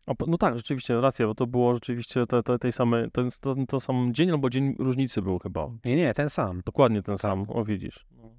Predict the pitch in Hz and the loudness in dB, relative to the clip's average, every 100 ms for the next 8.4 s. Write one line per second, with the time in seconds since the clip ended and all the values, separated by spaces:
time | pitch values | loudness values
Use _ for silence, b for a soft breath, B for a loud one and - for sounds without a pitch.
0 | 123 120 120 120 120 117 117 - 92 - | -4 -2 0 0 0 -4 -4 -6 -4 -2
1 | 101 104 107 104 - 107 - - - _ | -2 -2 -2 -2 -2 -8 -10 -14 -20 _
2 | _ _ _ _ - - _ - 185 196 | _ _ _ _ -20 -20 _ 0 2 4
3 | 170 160 - 151 135 147 156 131 127 143 | 2 2 2 2 2 2 2 0 -2 -4
4 | - 135 123 - 123 127 123 123 - 117 | 0 2 0 -2 0 0 2 0 0 -6
5 | - 110 113 - 113 - 113 113 - _ | -4 -4 -4 -4 -4 2 2 2 0 _
6 | - - - 113 123 135 - 147 131 - | -20 -8 -6 -2 0 0 2 6 6 6
7 | 101 - 104 95 - 113 101 104 101 110 | 2 4 -2 -4 -2 2 2 2 2 0
8 | - - 101 - | 0 -2 -2 -4